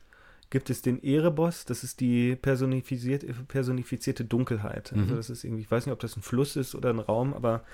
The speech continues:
Speaker 1: hm, da geht's um, um Dunkelheit und der taucht dann auch als Erebos manchmal in menschlicher Form auf.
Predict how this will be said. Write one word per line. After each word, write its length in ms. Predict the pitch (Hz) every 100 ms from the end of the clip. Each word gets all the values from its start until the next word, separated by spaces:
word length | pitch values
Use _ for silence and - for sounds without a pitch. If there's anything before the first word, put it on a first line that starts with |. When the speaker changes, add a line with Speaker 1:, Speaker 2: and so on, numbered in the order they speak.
| - - -
Speaker 1:
hm, 140 | 117
da 120 | 117
geht's 260 | 117 123 -
um, 180 | 123 117
um 180 | 123 117
Dunkelheit 500 | 123 143 127 131 127
und 160 | 123
der 260 | 127 127 139 - - - -
taucht 280 | 117 123
dann 120 | 127 123
auch 240 | 127 127
als 160 | 131 -
Erebos 500 | 131 123 117 117 127
manchmal 260 | 120 127
in 100 | 123
menschlicher 420 | 117 120 - 110 104
Form 300 | - 107 -
auf. 420 | 117 139 -